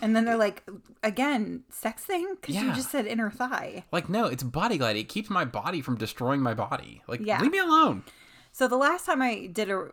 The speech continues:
Speaker 1: long run, which was on Sunday, it was my ten-mile run.
Speaker 2: Mm-hmm.
Speaker 1: Ten-mile run. Which I haven't done that in a long time.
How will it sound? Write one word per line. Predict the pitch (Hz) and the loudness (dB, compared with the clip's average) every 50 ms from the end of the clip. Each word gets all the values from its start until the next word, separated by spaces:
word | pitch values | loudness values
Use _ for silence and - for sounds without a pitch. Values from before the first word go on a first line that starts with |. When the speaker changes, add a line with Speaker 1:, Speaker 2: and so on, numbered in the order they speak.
| - - | -12 -8
Speaker 1:
long | 196 208 208 208 208 202 | -4 -2 0 0 0 -2
run, | 190 185 180 170 190 | -2 -2 -2 -2 -4
which | 180 175 - | -6 -6 -6
was | 196 180 170 | -6 -6 -6
on | 175 175 165 | -6 -6 -8
Sunday, | - - - 214 196 185 165 165 160 - 170 - - - | -8 -8 -4 -4 -4 -2 -2 -4 -4 -6 -6 -8 -8 -8
it | |
was | 185 180 175 190 | -8 -8 -6 -4
my | 185 180 175 | -4 -4 -4
ten-mile | - - - 208 196 196 185 165 165 165 160 | -6 -8 -8 -6 -4 -4 -4 -4 -4 -6 -8
run. | 156 160 - - - - 165 - _ _ | -8 -10 -12 -12 -12 -14 -16 -16 _ _
Speaker 2:
Mm-hmm. | - 113 104 113 101 110 117 _ _ _ - | -10 -8 -8 -8 -8 -10 -12 _ _ _ -18
Speaker 1:
Ten-mile | - - - - - - - - - - - | -14 -14 -14 -14 -16 -18 -20 -20 -20 -20 -20
run. | - - - - - - - _ _ _ _ _ _ _ _ _ | -20 -20 -20 -20 -20 -20 -20 _ _ _ _ _ _ _ _ _
Which | - 190 202 | -10 -2 2
I | 240 247 | 2 4
haven't | 240 226 208 | 4 2 0
done | 202 196 | 0 -2
that | 180 175 | -2 -4
in | - - | -6 -8
a | - | -8
long | 165 - - - | -6 -6 -8 -8
time. | - - - - - - | -10 -16 -16 -16 -18 -18